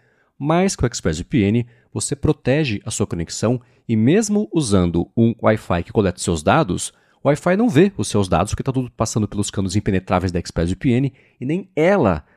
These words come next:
na verdade, por criptografar tudo, sabe o que está acontecendo. E é muito bacana você usar ExpressVPN se você se conecta e usa muitos serviços de streaming, porque cada país tem um catálogo diferente,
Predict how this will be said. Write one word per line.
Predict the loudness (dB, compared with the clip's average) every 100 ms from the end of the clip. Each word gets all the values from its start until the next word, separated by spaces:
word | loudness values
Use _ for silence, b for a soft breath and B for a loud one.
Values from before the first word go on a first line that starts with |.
| -6
na | -2
verdade, | 0 0 0 -2 -4
por | -8
criptografar | -6 -8 -6 -6 -4 -4
tudo, | -2 -2 -2 -6 _ -16
sabe | -6 -4 -4 -4
o | -8
que | -6
está | -6 -6 -6
acontecendo. | -4 -4 -4 -4 -6 -8 -12 _ _ -10
E | -8
é | -6
muito | -2 0 0 -2 -2
bacana | -4 -4 -4 -2
você | -4 -6
usar | -6 -6
ExpressVPN | -8 -6 -8 -8 -6 -4 -2
se | -4
você | -6 -4 -2 -2 -4 _
se | -12 -8
conecta | -2 -2 -2 -2
e | -2
usa | -2 -2
muitos | -2 -4 -8
serviços | -6 -6 -6 -6
de | -6
streaming, | -6 2 2 4 0 -4 b b
porque | -10 -10
cada | -6 -4 -2
país | -2 -2 -2 -6 -6
tem | -4
um | -2
catálogo | -4 -2 -2 -2
diferente, | -6 -2 0 0 0 -4